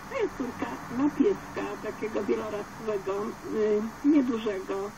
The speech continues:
podobnego do posokowca, e, który ma nie-, nieco ponad dziesięć kilo. No nie wiem, czy to jest ważna akurat informacja. W każdym razie sobie szczęśliwie żyje od trzynastu lat i jest z nami zaprzyjaźniony, przychodzi do nas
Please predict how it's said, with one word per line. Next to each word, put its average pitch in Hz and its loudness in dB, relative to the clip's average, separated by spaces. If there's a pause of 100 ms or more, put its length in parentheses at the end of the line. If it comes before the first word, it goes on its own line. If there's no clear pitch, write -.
(240)
podobnego 220 -2
do 202 -4
posokowca, 220 -6 (1000)
e, 208 2
który 226 2
ma 214 2
nie-, 202 2
nieco 214 2
ponad 196 0
dziesięć 214 0
kilo. - 4 (100)
No 208 4
nie 208 6
wiem, 196 4
czy - -6
to - 4
jest 180 2
ważna 370 -4
akurat 359 -2
informacja. 349 2
W - -12
każdym 277 2
razie 226 0 (160)
sobie 208 0
szczęśliwie 202 2
żyje 196 2
od 165 -8 (160)
trzynastu - 0
lat 285 0 (760)
i 285 10 (200)
jest 240 0
z - -12
nami 233 -2
zaprzyjaźniony, 214 0 (760)
przychodzi 359 -2
do 311 -2
nas 320 -2